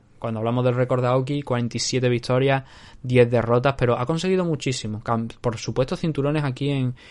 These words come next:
en One Championship. En Dream también fue campeón. Bellator, creo recordar, en Bellator creo recordar que, mm, no, derrotó a, sí, derrotó a Eddie Álvarez en un combate, pero no llegó a ser campeón,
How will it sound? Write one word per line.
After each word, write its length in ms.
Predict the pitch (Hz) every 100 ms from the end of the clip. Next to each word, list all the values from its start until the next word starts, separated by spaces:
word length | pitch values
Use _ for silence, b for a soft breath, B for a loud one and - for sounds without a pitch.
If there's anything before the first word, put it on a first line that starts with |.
| B -
en 180 | 123 120
One 160 | 113
Championship. 580 | 107 135 123 110 110 107
En 120 | 110
Dream 280 | 113 139 151
también 280 | 131 131 131
fue 220 | - 123
campeón. 560 | 131 117 110 120 131 - b b - - - - - - - -
Bellator, 800 | 120 131 190 208 208 208 196 - _ -
creo 360 | 170 220 240
recordar, 1040 | 165 190 214 - 123 117 135 180 147 - _ _ b b b b b
en 320 | - 123 113 117
Bellator 480 | 185 196 170 165
creo 300 | - 175 190
recordar 600 | 160 180 - 120 131 170 -
que, 400 | - 143 135 - _ _ _ _ _ - - - -
mm, 500 | 127 127 127 123 123
no, 200 | 139 131
derrotó 720 | 120 131 131 127 165 220 233 - - _
a, 200 | 143 139
sí, 260 | - 156 127
derrotó 400 | 127 123 123 190
a 80 |
Eddie 180 | 214 180
Álvarez 300 | 175 180 170
en 80 | 160
un 100 | 160
combate, 340 | 143 147 143
pero 180 | 135 123
no 100 | 151
llegó 180 | 214 175
a 60 | 151
ser 200 | 131 120
campeón, 540 | 113 107 117 143